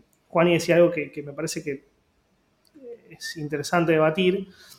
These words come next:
Dice que aunque la persona los haya escrito a los treinta y cinco años, pero hace veinte, también es una, un tema de educación. Eh, no sé si lo juzgaría a esa persona. Yo, a ver, si alguien, si hoy una persona de treinta y cinco años, o de,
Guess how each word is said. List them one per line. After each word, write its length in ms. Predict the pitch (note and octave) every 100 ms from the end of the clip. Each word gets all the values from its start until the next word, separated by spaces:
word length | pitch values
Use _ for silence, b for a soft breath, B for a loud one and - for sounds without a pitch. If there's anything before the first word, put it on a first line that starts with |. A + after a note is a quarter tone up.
| _
Dice 180 | E3+ E3
que 80 | D3+
aunque 220 | D3 C#3+
la 100 | C3+
persona 680 | D3 - F3+ E3+ D#3+ D3+ D3+
los 180 | D3
haya 160 | D#3 E3
escrito 340 | E3 F3 F3
a 40 | E3
los 80 | E3+
treinta 180 | D3
y 40 | C#3+
cinco 300 | - E3 E3
años, 240 | E3 C#3+
pero 140 | - C#3
hace 160 | -
veinte, 360 | D#3 E3+ E3+ E3+
también 240 | D3+ D3+
es 120 | D3+ D#3+
una, 120 | D#3
un 160 | D3+
tema 180 | D3 D#3
de 60 | C#3+
educación. 680 | C#3 - - F3+ D#3+ E3 F#3+ _ _ _ _ _ _ -
Eh, 240 | C#3+ C#3
no 100 | D3
sé 120 | D3
si 100 | F#3
lo 80 | E3+
juzgaría 520 | B2 C#3 C#3+ D3+ D3
a 40 | C#3
esa 220 | C3 C3+
persona. 400 | C3 - C#3 B2+ _ b b b
Yo, 480 | - F#3 G3 G#3+ - -
a 80 | E3+
ver, 120 | D#3
si 160 | - E3
alguien, 400 | F#3 A3 G#3+ -
si 220 | - F3
hoy 220 | F#3+ F#3
una 280 | C#3+ D#3 E3
persona 380 | E3 D#3+ F#3+ D3+
de 60 | C#3+
treinta 220 | C3+ C3+
y 40 |
cinco 320 | C3 E3+ E3
años, 480 | E3+ D#3+ C3+ C3 -
o 100 | D3
de, 100 | C3+